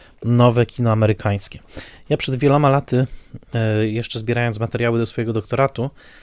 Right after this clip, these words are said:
nakserowałem sobie bardzo dużo, e, materiałów z Film Culture. Oczywiście teraz sporo jest ich w sieci.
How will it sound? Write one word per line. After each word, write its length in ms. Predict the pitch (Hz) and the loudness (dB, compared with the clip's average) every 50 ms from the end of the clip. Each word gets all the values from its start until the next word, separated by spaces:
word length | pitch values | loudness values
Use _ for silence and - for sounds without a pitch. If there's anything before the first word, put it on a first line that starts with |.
| - - - - - | -20 -20 -16 -8 -4
nakserowałem 760 | 120 135 - - - - 131 123 120 139 143 143 131 117 | -2 -2 -2 -2 -4 -2 -2 0 2 2 4 2 2 0
sobie 200 | - - 113 117 | -2 -4 -6 -2
bardzo 280 | 113 131 135 127 110 113 | 0 0 0 0 0 -2
dużo, 340 | 131 143 135 120 113 117 127 123 - - - - - | -2 0 0 2 2 2 0 0 -4 -12 -16 -10 -6
e, 140 | 120 120 117 | -4 -2 0
materiałów 640 | 117 117 117 - 117 117 135 143 135 113 107 - - | 0 0 -2 -2 0 2 4 4 4 4 2 0 -4
z 100 | - - | -8 -4
Film 200 | - 117 113 107 | -4 -4 -2 -2
Culture. 480 | - 113 104 98 - - 120 131 131 | 0 0 0 0 0 0 0 0 0
Oczywiście 380 | 113 - - 110 107 - - 104 | -2 -4 -6 -8 -8 -6 -6 -6
teraz 340 | - 117 110 104 - - - | -4 -2 -2 -2 -2 -4 -6
sporo 300 | - - - 110 110 110 | -6 -4 -4 -2 -2 -2
jest 160 | 104 98 104 | -2 -4 -6
ich 100 | 104 - | -8 -10
w 60 | - | -6
sieci. 400 | - - 117 - - - 143 170 | -4 -2 -2 -2 -4 -6 -6 -6